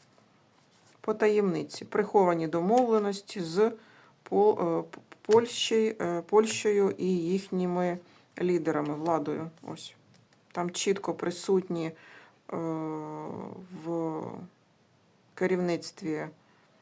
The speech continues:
м, у верховному керівництві, е, присутні, е, люди зі сторони диявола.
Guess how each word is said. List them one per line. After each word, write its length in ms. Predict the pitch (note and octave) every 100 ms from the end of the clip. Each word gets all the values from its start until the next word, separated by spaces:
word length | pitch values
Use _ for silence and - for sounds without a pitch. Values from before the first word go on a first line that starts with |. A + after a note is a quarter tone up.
| _ _ _ -
м, 500 | D#3 D3+ D#3 - -
у 60 |
верховному 540 | E3+ G3 G3+ F3 E3 D#3+
керівництві, 680 | F3 E3+ F#3+ C4 - F#3+ D#3+ - _ - _ _ _ _ _ -
е, 80 | E3
присутні, 760 | D#3+ F#3 - A3 A3 F#3+ F3+
е, 560 | E3+ - - D#3+ D#3+ D#3+ D#3 - - G#3+ _ _ _ _ _ _ _ _ _ _ E3
люди 580 | E3 G3+ F#3 E3 - - _ _ _ _ _ _ _ _ _ _ _
зі 160 | E3+ E3+
сторони 380 | - E3+ F3 F#3
диявола. 640 | E3+ D#3+ D3+ D3 D3+ F#3+